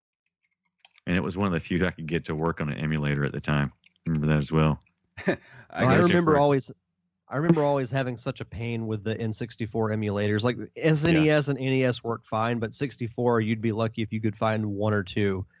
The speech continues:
Speaker 1: Yeah,
Speaker 3: that would
Speaker 1: yeah.
Speaker 3: actually work.
Speaker 2: Well, you'd have to, to, you know, it's kinda hard to do those games without that controller.
Speaker 3: Yeah.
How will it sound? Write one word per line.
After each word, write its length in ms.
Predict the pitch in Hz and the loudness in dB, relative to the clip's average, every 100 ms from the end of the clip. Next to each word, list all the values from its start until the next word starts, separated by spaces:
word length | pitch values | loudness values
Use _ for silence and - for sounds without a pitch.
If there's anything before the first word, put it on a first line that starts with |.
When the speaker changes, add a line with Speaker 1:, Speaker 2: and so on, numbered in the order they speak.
| _ | _
Speaker 1:
Yeah, 180 | 80 87 | -4 -2
Speaker 3:
that 80 | 107 | 0
would 100 | 113 | 2
Speaker 1:
yeah. 60 | 110 | 2
Speaker 3:
actually 320 | - 80 101 | 0 -4 -6
work. 280 | 95 101 104 _ _ _ | -2 -2 -4 _ _ _
Speaker 2:
Well, 160 | - 113 | -6 -2
you'd 200 | 117 110 | 0 0
have 180 | 117 113 | 0 -2
to, 140 | 92 - - - | -8 -12 -20 -10
to, 360 | 104 85 76 52 - - | -4 -4 -6 -12 -20 -20
you 160 | - 87 | -14 -10
know, 300 | 73 64 65 | -8 -8 -10
it's 300 | 60 87 80 | -10 -12 -12
kinda 220 | - 110 92 | -8 -4 -2
hard 200 | 101 87 | -2 -4
to 80 | 76 | -4
do 180 | 90 | -6
those 240 | 90 80 73 | -2 -4 -4
games 320 | 76 76 73 | -10 -10 -10
without 380 | 76 78 76 - | -8 -6 -6 -6
that 180 | 71 - | -10 -10
controller. 680 | 73 67 71 69 64 60 _ _ _ _ _ _ _ _ _ _ - | -16 -12 -10 -8 -10 -12 _ _ _ _ _ _ _ _ _ _ -6
Speaker 3:
Yeah. 260 | 95 90 | -4 -4